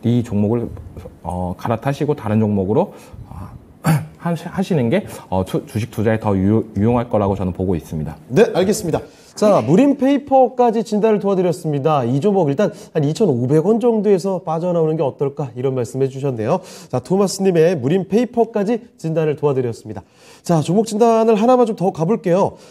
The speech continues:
Speaker 2: 아, 이번에도 유튜브입니다. 김쾌남님께서 보내주신 종목인데, 아, 닉네임은 굉장히 경쾌한데 이 종목이, 아, 이거 무-, 무겁네요. 유진테크입니다. 이 매수하신 가격이요, 이만 구천삼백오십 원이고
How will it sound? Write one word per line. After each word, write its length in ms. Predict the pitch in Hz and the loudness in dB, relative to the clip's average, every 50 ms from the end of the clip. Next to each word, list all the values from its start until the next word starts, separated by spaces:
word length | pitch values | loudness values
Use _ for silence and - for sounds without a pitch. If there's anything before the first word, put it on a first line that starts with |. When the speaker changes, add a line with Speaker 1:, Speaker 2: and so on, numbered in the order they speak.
| - - _ - | -20 -12 _ 2
Speaker 2:
아, 260 | 165 180 175 175 165 156 | 4 4 6 6 4 4
이번에도 760 | 151 165 220 220 226 226 226 226 220 214 190 240 247 226 165 | 4 4 6 6 6 6 6 6 4 4 4 4 4 4 4
유튜브입니다. 760 | 143 190 - 247 247 240 226 214 208 214 202 151 104 92 95 - _ | 2 0 0 0 0 0 2 2 2 2 2 0 -2 -4 -8 -16 _
김쾌남님께서 1500 | - - 180 233 247 233 175 - - - - 247 254 294 311 302 285 262 226 202 185 160 - - 180 170 156 175 165 - | -2 0 2 2 2 2 0 -4 -6 -4 0 2 4 4 4 4 2 0 0 -2 -2 -4 -4 -4 -2 -2 0 -2 -4 -2
보내주신 500 | - 139 147 156 139 127 135 135 143 139 | -2 -2 -2 -2 -2 -4 -8 -8 -8 -6
종목인데, 500 | 147 143 135 135 120 117 131 170 147 - - - - - - - | -4 -2 0 0 0 0 0 0 0 -2 -6 -20 -20 -20 -16 -8
아, 240 | - 151 160 165 160 135 | -4 0 0 0 2 2
닉네임은 440 | 143 165 202 220 233 240 240 247 | 2 2 4 4 4 4 4 2
굉장히 240 | - 196 190 208 226 | 2 0 0 0 2
경쾌한데 680 | 226 - 180 180 - 214 202 185 180 208 220 196 143 - 135 | 2 2 0 2 0 0 0 0 2 2 2 2 2 0 -2
이 60 | 135 | -6
종목이, 760 | - - 131 139 170 208 233 262 262 214 214 262 254 - - - - - _ - | -8 -6 -4 0 0 2 2 2 2 2 2 2 2 0 -2 -6 -20 -20 _ -14
아, 260 | - 190 208 226 233 | -8 -4 0 2 2
이거 200 | 240 226 202 269 | 2 2 2 0
무-, 80 | 220 170 - - _ _ - | 0 -2 -4 -8 _ _ -8
무겁네요. 840 | 139 156 170 226 254 240 233 226 220 202 180 165 160 170 185 190 147 | -4 0 2 4 4 4 6 6 6 6 6 6 4 4 2 0 -2
유진테크입니다. 1200 | 113 113 143 175 196 - 311 339 330 285 285 294 277 294 - 247 220 202 170 151 135 113 95 87 - _ _ _ _ - - _ | -2 -2 0 0 0 2 0 0 0 0 -2 -4 -4 -2 0 0 2 2 2 0 -2 -2 -6 -10 -16 _ _ _ _ -20 -14 _
이 140 | - 185 202 | 0 2 2
매수하신 480 | 190 147 156 170 165 247 262 220 277 269 | 4 4 2 2 2 0 0 0 0 2
가격이요, 400 | 254 254 233 233 233 196 214 185 | 2 2 2 2 2 2 2 0
이만 400 | 143 131 143 170 208 269 277 262 | 0 0 0 2 2 2 2 2
구천삼백오십 720 | 254 233 - 240 214 233 226 208 214 160 151 160 151 175 175 | 0 -2 -2 -2 -2 -2 0 0 0 0 0 -2 -4 -2 -2
원이고 440 | 175 151 147 143 226 202 135 - | -2 -2 0 2 2 2 2 0